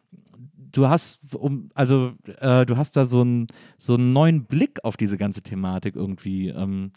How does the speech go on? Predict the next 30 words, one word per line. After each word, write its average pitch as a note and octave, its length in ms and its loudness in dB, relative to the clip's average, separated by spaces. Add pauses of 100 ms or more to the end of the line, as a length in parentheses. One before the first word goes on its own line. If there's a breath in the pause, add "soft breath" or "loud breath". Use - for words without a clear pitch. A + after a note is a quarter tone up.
(120)
erzählt, G2+ 600 -2
der G#2 140 -4
irgendwie, A#2+ 440 -6 (580 loud breath)
der A#2+ 100 2
zumindest D#3 400 0
in C#3 280 0
einer, C3 280 2
in B2 160 0
solcher B2 300 2
Breite, C3 500 0
wie B2 60 -2
du B2+ 40 2
es A#2 120 -2
in A#2+ 40 -4
der C3+ 120 0
Zeit C#3 360 2
oder B2 220 2
an B2 120 -2
ähnlichen A#2+ 540 -2
Outlets A#2+ 360 -4
gemacht B2+ 260 -6
hast, A2 140 -10
irgendwie B2 180 -10
noch B2+ 180 -8
nicht D#3 280 -8
so D3+ 240 -2
existent - 640 -4
war, G2+ 180 2
weil G#2 160 4
du, A2 240 4